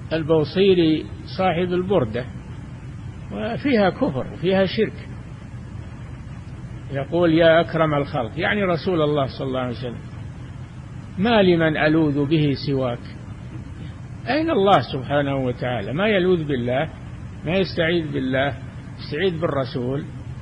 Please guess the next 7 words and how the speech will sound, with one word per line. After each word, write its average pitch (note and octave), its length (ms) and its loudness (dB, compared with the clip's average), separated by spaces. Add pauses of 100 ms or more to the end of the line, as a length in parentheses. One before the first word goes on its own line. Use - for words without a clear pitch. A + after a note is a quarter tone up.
(1500)
"ما G3 220 8
لمن E3+ 360 4
ألوذ D3 580 2
به C#3+ 220 0 (140)
سواك D3 480 2
عند C3+ 340 -2
حدو-، C3 440 -4